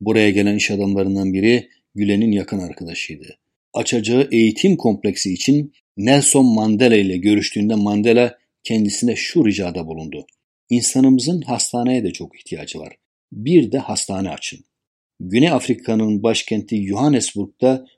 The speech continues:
bu eğitim kompleksinin yanında açılan hastane gelen hastalara bedava hizmet veriyordu.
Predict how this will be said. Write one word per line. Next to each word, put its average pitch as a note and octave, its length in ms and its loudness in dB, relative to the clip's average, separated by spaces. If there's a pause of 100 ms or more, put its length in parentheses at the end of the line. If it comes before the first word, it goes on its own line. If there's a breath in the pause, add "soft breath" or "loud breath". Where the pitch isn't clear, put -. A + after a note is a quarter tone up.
(120)
bu G#2 160 -10
eğitim G#2+ 360 0
kompleksinin G2 760 -4
yanında G2 360 -2
açılan F#2+ 340 -10
hastane G2+ 640 -6 (320 loud breath)
gelen G#2 280 -2
hastalara F#2 720 -8 (260)
bedava F#2+ 540 -4
hizmet F2 420 -8
veriyordu. - 480 -14